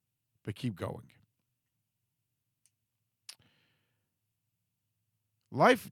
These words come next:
life didn't stop because covid hit. Maybe, maybe we were all sitting around making jokes about watching Netflix for a year and getting fat. Eating way too much DoorDash.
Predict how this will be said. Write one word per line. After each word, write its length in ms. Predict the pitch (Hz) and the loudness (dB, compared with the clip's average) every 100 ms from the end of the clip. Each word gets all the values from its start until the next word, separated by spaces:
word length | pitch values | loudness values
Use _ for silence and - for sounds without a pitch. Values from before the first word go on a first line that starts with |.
| - | 4
life 240 | 180 262 | 6 6
didn't 280 | 349 339 151 | 4 2 2
stop 420 | - 165 190 151 | 4 6 8 6
because 300 | 123 120 113 | 0 -2 -2
covid 380 | - 127 101 98 | 2 2 2 -2
hit. 360 | 82 95 82 - - _ _ _ _ _ _ _ _ _ _ _ _ _ | -4 -4 -6 -12 -20 _ _ _ _ _ _ _ _ _ _ _ _ _
Maybe, 540 | 107 139 190 214 170 123 _ _ _ _ _ _ _ _ | 2 6 6 6 4 0 _ _ _ _ _ _ _ _
maybe 260 | 135 196 208 | 2 6 8
we 140 | 196 | 10
were 80 | 190 | 10
all 120 | 180 | 10
sitting 300 | - 190 165 | 6 0 2
around 280 | 180 175 160 | 4 6 6
making 260 | 165 147 | 2 2
jokes 280 | 120 165 156 | 4 4 4
about 220 | 147 151 | 2 2
watching 300 | 131 147 - | 4 2 2
Netflix 520 | 117 156 - 123 107 - | 2 4 4 0 -2 -4
for 200 | 104 95 | -2 -2
a 60 | |
year 240 | 90 95 104 | -2 -4 -4
and 120 | 98 | -4
getting 180 | 127 78 | -6 -8
fat. 400 | - 143 139 - _ _ _ _ _ _ _ _ _ _ _ _ _ _ _ _ _ _ | -2 0 0 -4 _ _ _ _ _ _ _ _ _ _ _ _ _ _ _ _ _ _
Eating 220 | 131 123 | 0 2
way 160 | 120 151 | 4 4
too 160 | 143 147 | 6 2
much 280 | 127 95 | 2 0
DoorDash. 600 | 110 151 135 101 107 120 | 4 6 6 4 2 -2